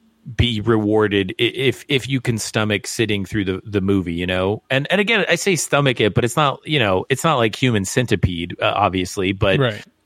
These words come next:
Speaker 1: it's still very sensitive, very difficult content matter that, that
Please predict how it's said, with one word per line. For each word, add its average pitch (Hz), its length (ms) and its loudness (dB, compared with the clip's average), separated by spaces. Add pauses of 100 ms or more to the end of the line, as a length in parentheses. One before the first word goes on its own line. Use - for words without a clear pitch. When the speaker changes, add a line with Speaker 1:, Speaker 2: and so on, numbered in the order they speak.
(320)
Speaker 1:
it's 160 180 0
still 180 320 2
very 123 360 2
sensitive, 120 600 0
very 107 260 2
difficult 98 460 0
content 107 420 0
matter 98 300 2
that, 92 280 0
that 104 220 0